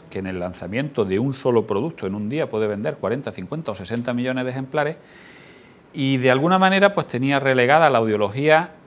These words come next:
a, a un segundo, tercero o cuarto término,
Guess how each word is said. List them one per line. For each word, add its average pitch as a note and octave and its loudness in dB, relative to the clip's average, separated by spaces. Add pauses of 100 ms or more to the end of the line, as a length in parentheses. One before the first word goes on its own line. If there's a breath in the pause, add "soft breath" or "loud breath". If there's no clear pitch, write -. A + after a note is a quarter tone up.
a, G#2 2
a G#2+ -2
un C3 -2
segundo, D#3 -2
tercero C#3 -4
o C#3 -2
cuarto A#2+ 2
término, C#3 -2